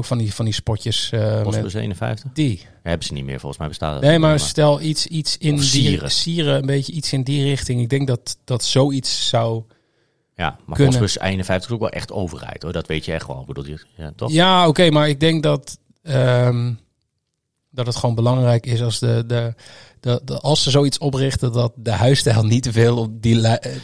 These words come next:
Speaker 2: we
Speaker 1: indruk
Speaker 2: hebben
Speaker 1: geeft van,
Speaker 2: natuurlijk
Speaker 1: "Dit is
Speaker 2: dat, eh,
Speaker 1: overheid." En dan kan het prima overheids iets
Speaker 2: we hebben
Speaker 1: zijn.
Speaker 2: toch dat kansspelverla-, verslavingsfonds. Die kan natuurlijk gewoon welke stichting of bedrijf in Nederland die een aanvraag doet,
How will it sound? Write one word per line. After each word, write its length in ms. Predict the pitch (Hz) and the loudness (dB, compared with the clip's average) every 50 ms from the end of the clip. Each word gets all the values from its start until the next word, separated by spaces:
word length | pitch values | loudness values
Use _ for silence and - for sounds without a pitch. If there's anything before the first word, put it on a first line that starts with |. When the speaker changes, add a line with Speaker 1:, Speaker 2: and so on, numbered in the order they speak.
| - | -12
Speaker 2:
we 60 | - 131 | -10 -4
Speaker 1:
indruk 240 | - 110 - - 143 | 0 2 2 2 2
Speaker 2:
hebben 80 | 170 175 202 190 | 2 2 4 4
Speaker 1:
geeft 200 | 147 131 127 - | 6 6 6 4
van, 100 | - - | 4 4
Speaker 2:
natuurlijk 20 | |
Speaker 1:
"Dit 120 | - - 117 | 4 2 2
is 60 | 120 | 4
Speaker 2:
dat, 100 | - 135 | 4 6
eh, 80 | 143 | 6
Speaker 1:
overheid." 320 | 151 147 123 104 110 110 - | 6 6 4 2 2 0 0
En 60 | 123 | 0
dan 100 | 123 123 | -2 2
kan 120 | - 135 | 4 4
het 100 | 127 123 | 2 2
prima 300 | - - 151 151 147 123 | 2 -2 -4 -4 -4 -4
overheids 480 | - 139 147 135 127 101 101 - 107 - - | 0 0 0 2 2 0 -2 -2 -4 -4 -6
iets 80 | 110 107 | -8 -12
Speaker 2:
we 0 | _ _ - | _ _ -14
hebben 200 | 117 - 120 147 | -6 2 2 2
Speaker 1:
zijn. 120 | 175 - | 4 4
Speaker 2:
toch 100 | 156 120 | 0 0
dat 120 | 135 123 | 0 0
kansspelverla-, 720 | - - 143 139 - - 143 123 110 - 113 104 113 - - - | 0 2 0 0 0 2 0 0 0 0 -2 -2 -2 -2 -4 -16
verslavingsfonds. 1120 | - - 107 - - 131 123 127 110 101 82 82 - - - 85 82 98 104 - - - - 98 | -8 -6 -6 -4 0 0 2 2 2 0 -4 -4 -6 -6 -4 -4 -4 -4 -6 -8 -12 -14 -10 -8
Die 100 | 113 113 | -8 -2
kan 180 | - 110 98 | 0 0 0
natuurlijk 340 | 92 85 - 101 90 82 - | 0 -2 -4 -4 -6 -6 -8
gewoon 400 | - - 98 90 87 85 85 82 _ _ _ _ _ _ _ _ _ _ | -8 -4 -2 -2 -2 -2 -4 -8 _ _ _ _ _ _ _ _ _ _
welke 320 | _ 90 101 - - - 92 | _ 0 0 0 0 0 -2
stichting 600 | - - - - 101 - - - 104 95 101 - | -4 -4 -2 -2 -4 -4 -2 -2 -4 -4 -4 -6
of 300 | - 92 82 - - - - _ | -8 -8 -8 -8 -10 -14 -16 _
bedrijf 480 | _ _ 90 92 - 92 98 95 90 - | _ _ -12 -8 -4 -2 -2 -2 0 -2
in 80 | 87 | -2
Nederland 360 | 90 90 90 85 87 85 80 76 | -2 -2 -2 -2 -2 -4 -4 -4
die 300 | 95 92 90 - - 98 | -6 -6 -6 -6 -6 -6
een 100 | 87 92 | -2 0
aanvraag 420 | 107 123 107 - 82 76 76 71 | 0 -2 -2 -2 -2 -4 -4 -4
doet, 240 | - 80 80 - | -4 -8 -8 -8